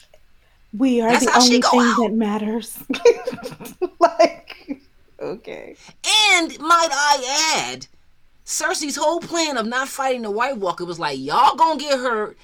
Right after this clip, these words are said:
Speaker 2: and then I got this banging ass army
Speaker 1: Mm-hmm.
Speaker 2: that's then gonna then commence and kissing your, kicking your ass."
Speaker 1: Right.
Speaker 2: But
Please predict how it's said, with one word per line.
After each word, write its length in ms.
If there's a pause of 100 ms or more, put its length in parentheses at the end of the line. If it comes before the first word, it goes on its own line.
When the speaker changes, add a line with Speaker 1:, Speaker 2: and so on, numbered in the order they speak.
(160)
Speaker 2:
and 140
then 80
I 120
got 280
this 200 (260)
banging 440
ass 300
army 440
Speaker 1:
Mm-hmm. 300
Speaker 2:
that's 260
then 380
gonna 300
then 320
commence 380
and 100
kissing 260
your, 240
kicking 260
your 160
ass." 400 (320)
Speaker 1:
Right. 240
Speaker 2:
But 280